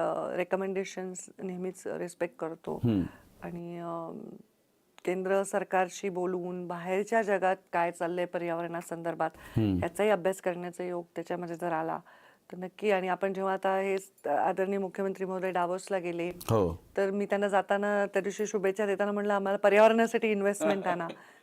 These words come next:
Speaker 1: तर पर्यावरणावर काम, अ,
Speaker 2: बरोबर.
Speaker 1: करणं हे आता अपरिहार्यता झालेली आहे. आणि ते विषय इतका पुढे गेलेला आहे
Speaker 2: हो,
Speaker 1: की
Speaker 2: खरं.
Speaker 1: त्याला आपल्याला आधी क्लिनिंग करायचंय
Speaker 2: बरोबर.
Speaker 1: आणि मग मेंटेनिंग
Speaker 2: खरं,
Speaker 1: is a
Speaker 2: खरं, absolute right.
Speaker 1: big task.
Speaker 2: ते सर्वात महत्त्वाचं आहे.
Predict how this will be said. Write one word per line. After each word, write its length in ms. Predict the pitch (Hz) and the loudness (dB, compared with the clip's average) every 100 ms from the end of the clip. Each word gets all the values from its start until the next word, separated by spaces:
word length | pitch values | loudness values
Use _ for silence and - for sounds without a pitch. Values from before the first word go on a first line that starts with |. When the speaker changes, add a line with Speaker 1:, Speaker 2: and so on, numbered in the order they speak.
| _ | _
Speaker 1:
तर 60 | - | 0
पर्यावरणावर 840 | 220 196 226 254 254 254 269 302 | 4 8 10 10 4 4 8 8
काम, 340 | 320 285 254 240 | 10 10 10 2
अ, 20 | - _ _ | -8 _ _
Speaker 2:
बरोबर. 580 | 196 208 202 202 196 - | 6 8 8 6 4 4
Speaker 1:
करणं 240 | 202 196 | 4 4
हे 140 | 202 214 | 2 4
आता 340 | 208 202 220 | 4 6 6
अपरिहार्यता 1040 | 214 220 233 262 254 262 269 277 277 285 277 | 6 6 6 6 8 8 8 8 8 12 12
झालेली 420 | 226 196 170 170 | 10 4 2 0
आहे. 180 | 175 214 | 2 4
आणि 180 | 240 | 4
ते 280 | 285 311 311 - - - _ | 2 2 0 -2 -18 -20 _
विषय 320 | 226 233 311 320 | -2 2 4 4
इतका 320 | 302 - 311 | 2 8 8
पुढे 260 | - 330 | 10 8
गेलेला 340 | 330 294 254 208 | 10 10 12 10
आहे 260 | 180 180 | 8 4
Speaker 2:
हो, 60 | 170 | -2
Speaker 1:
की 140 | - | -2
Speaker 2:
खरं. 80 | 240 | 4
Speaker 1:
त्याला 200 | 240 254 | 8 12
आपल्याला 340 | 269 269 285 294 | 12 12 10 10
आधी 140 | 285 | 8
क्लिनिंग 540 | 285 285 277 302 320 | 4 4 6 6 4
करायचंय 500 | 294 240 180 156 90 76 - | 4 4 2 0 -8 -12 -4
Speaker 2:
बरोबर. 340 | 104 104 - 165 | 2 4 4 2
Speaker 1:
आणि 120 | 190 | 2
मग 280 | 190 214 277 | 6 8 10
मेंटेनिंग 520 | 302 285 294 269 226 - _ _ | 6 4 2 2 0 -4 _ _
Speaker 2:
खरं, 180 | - 139 | 6 6
Speaker 1:
is 60 | 110 | 6
a 40 | |
Speaker 2:
खरं, 100 | 95 | 4
absolute 320 | 82 - 117 | 2 0 -2
right. 180 | 104 80 | 0 0
Speaker 1:
big 80 | 87 | 0
task. 280 | - - - | -4 -16 0
Speaker 2:
ते 80 | 143 | 4
सर्वात 220 | 131 127 | 6 4
महत्त्वाचं 520 | 117 104 95 80 | 2 0 0 -2
आहे. 80 | 76 | -4